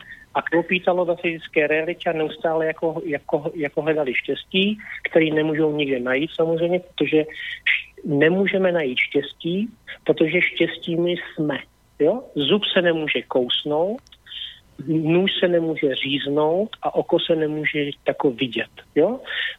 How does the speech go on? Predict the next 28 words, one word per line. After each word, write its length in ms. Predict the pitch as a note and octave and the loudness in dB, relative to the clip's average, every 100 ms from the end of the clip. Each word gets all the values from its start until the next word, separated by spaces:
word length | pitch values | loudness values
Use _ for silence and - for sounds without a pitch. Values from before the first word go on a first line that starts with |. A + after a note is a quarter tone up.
| - | 0
My 120 | D3+ | 4
nemůžeme 640 | D#3 F#3+ A3 G#3 G#3 G3+ | 6 4 2 2 2 2
najít 360 | F#3+ F3 E3+ F#3 | 2 2 2 -2
štěstí, 520 | - - - - - | -6 -4 -4 -6 -10
protože 380 | G3 D#3 E3+ E3+ | -6 0 0 2
štěstí 560 | E3+ - E3+ - - F3 | 0 0 -2 -2 -4 0
my 200 | F3+ F3+ | 0 -2
jsme. 520 | F3 - F3 F3 G3 F3+ - _ _ _ _ _ _ _ _ - | -4 -4 0 2 2 0 -8 _ _ _ _ _ _ _ _ -2
Tak 180 | C#3+ C3+ | 0 2
to 100 | - | 4
by 60 | E3 | 4
se 140 | F#3 | 4
byli 140 | F3+ F3+ | 2 2
potom 340 | F3+ F#3 F#3 | 0 -2 0
dva 200 | D3 F3+ | 2 2
tady, 280 | - B2+ A2 | 0 -4 -4
že 60 | C#3 | -6
jo? 100 | C#3 - _ _ _ _ - - - - - - | -8 -12 _ _ _ _ -16 -4 -2 0 -2 0
Takže 240 | C#3 C#3+ E3+ - | 0 0 0 2
to, 180 | F3+ F3 E3+ F3 - | 2 2 0 0 2
to 80 | F#3+ | 4
nejde. 400 | F#3+ G#3+ G#3+ B2+ | 6 6 4 0
Lásku 400 | C3+ E3 - - | 0 -2 -4 -2
nemůžeme 520 | F#3 G#3+ A#3 G3+ F3 | 0 0 0 0 0
najít, 400 | C#3+ C3+ B2 A#2 - _ - - - - | 0 -2 -4 -8 -14 _ -18 -18 -18 -6
protože 260 | E3 D#3+ F3 | -4 0 2
láskou 560 | F3 E3+ - - F3+ F#3 | 2 0 -4 2 2 2
jsme. 440 | F3+ - F3 F3 | -2 -4 2 2